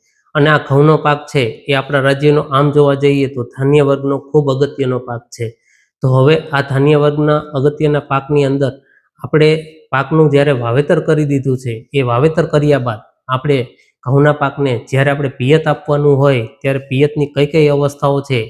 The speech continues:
એને એ અવસ્થાઓએ આપણે શું કાળજી રાખવી જોઈએ, કઈ કઈ બાબતોનું ધ્યાન રાખવું જોઈએ, એના વિશે આપણે વાત કરશું.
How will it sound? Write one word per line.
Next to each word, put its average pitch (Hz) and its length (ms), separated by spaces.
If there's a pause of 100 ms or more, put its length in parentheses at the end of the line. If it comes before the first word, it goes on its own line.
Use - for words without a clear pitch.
એને 139 280
એ 147 160
અવસ્થાઓએ 143 640
આપણે 135 260
શું 160 360
કાળજી 135 380
રાખવી 135 420
જોઈએ, 120 240 (360)
કઈ 147 160
કઈ 147 240
બાબતોનું 147 540
ધ્યાન 139 280
રાખવું 131 440
જોઈએ, 110 240 (380)
એના 151 300
વિશે 160 180
આપણે 151 300
વાત 151 160
કરશું. 143 360